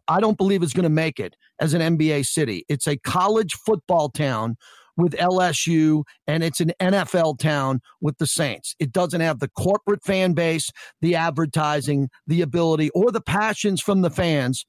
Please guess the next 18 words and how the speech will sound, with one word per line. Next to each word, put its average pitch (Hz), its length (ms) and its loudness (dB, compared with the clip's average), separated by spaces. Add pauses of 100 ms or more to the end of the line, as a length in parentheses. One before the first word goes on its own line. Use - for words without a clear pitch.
(380)
for 202 120 0
the 185 180 0
N 165 120 2
B 143 220 2
A. 82 240 -6
That's 185 240 -2
fact, 196 380 -2
not 151 260 0
fiction. - 480 -6
So 175 300 0 (260)
if 170 120 0
this 254 460 0 (460)
team 262 360 4
was 196 160 0
playing 220 340 0
in 202 80 2
Las 170 260 0
Vegas, 139 580 0